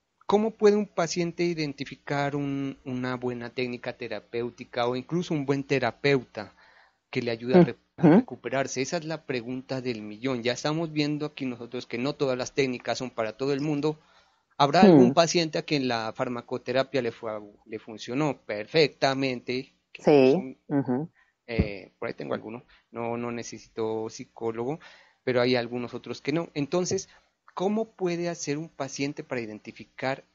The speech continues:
Speaker 1: eh, qué técnicas o qué terapeutas le, le
Speaker 2: Ujú.
Speaker 1: convienen y cómo puede recuperar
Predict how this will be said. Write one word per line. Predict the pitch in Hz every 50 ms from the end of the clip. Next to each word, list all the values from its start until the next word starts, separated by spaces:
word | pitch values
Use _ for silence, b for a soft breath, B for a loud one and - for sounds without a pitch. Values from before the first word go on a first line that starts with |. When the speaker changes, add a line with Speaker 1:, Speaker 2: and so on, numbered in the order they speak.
| _ _ _ _ _ _ _ _
Speaker 1:
eh, | 143 127 123 120 117 110 - _ _
qué | - 147 147 143 135 - _ _
técnicas | - 139 143 147 143 - 139 - -
o | 117 - _
qué | - 165 156
terapeutas | 151 - 151 147 135 131 120 - _ 156 143 139 135 127 - 139 139 147 - _ _ _ _ _ _ _ _ _
le, | 127 120 117 117 110 107 110
le | 117 123 -
Speaker 2:
Ujú. | 185 170
Speaker 1:
convienen | 123 135 143 139 185 202 196 170 143 127
y | -
cómo | - - 139 135 131
puede | - - 127 127 127
recuperar | - 127 - 123 - - 120 120 117 120 -